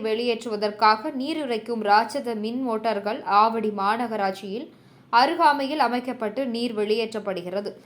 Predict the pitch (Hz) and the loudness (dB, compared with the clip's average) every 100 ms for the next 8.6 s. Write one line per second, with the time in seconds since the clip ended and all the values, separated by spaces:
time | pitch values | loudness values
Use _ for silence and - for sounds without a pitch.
0 | _ _ _ 220 269 254 254 247 254 254 | _ _ _ -2 -2 -2 -2 -2 -2 -2
1 | 240 240 240 220 214 226 226 214 196 190 | 0 0 0 2 0 0 0 0 2 2
2 | 262 - 269 269 240 262 294 208 214 214 | 0 -4 -2 -2 -2 -4 0 2 2 0
3 | 240 226 214 240 240 233 233 220 220 208 | -4 -4 -4 -2 -2 -2 0 -2 -2 -2
4 | 196 220 240 214 180 226 - _ _ _ | -2 -2 -4 -2 -2 -6 -10 _ _ _
5 | _ - 302 302 339 330 277 277 277 262 | _ -2 0 0 -4 -4 -4 0 -2 0
6 | 233 233 226 247 226 220 311 240 240 247 | 0 0 2 2 2 0 -2 2 2 2
7 | 262 254 254 233 214 214 202 - 202 220 | -2 -4 -4 -4 0 0 -2 -8 -6 -2
8 | 277 247 233 240 220 208 | -2 -2 -2 -2 -2 -4